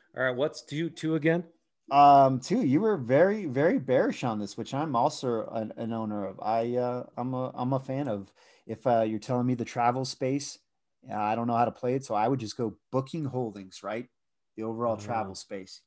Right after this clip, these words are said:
Speaker 2: You can book your cruise, your airfare, your hotel, your car rental.
Speaker 1: Next.
Speaker 2: Um,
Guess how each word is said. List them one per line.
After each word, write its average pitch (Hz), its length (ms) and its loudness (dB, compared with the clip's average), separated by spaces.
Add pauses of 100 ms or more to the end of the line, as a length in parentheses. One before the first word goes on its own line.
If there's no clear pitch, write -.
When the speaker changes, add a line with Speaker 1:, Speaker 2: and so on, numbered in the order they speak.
(120)
Speaker 2:
You - 140 -18
can 98 120 -20
book 110 220 -10
your 110 80 -14
cruise, 131 560 -4
your 101 140 -12
airfare, 123 640 -8
your 104 140 -10
hotel, 123 500 -8
your 104 140 -8
car 117 300 -2
rental. 135 480 -8
Speaker 1:
Next. 117 800 -4 (480)
Speaker 2:
Um, 123 680 4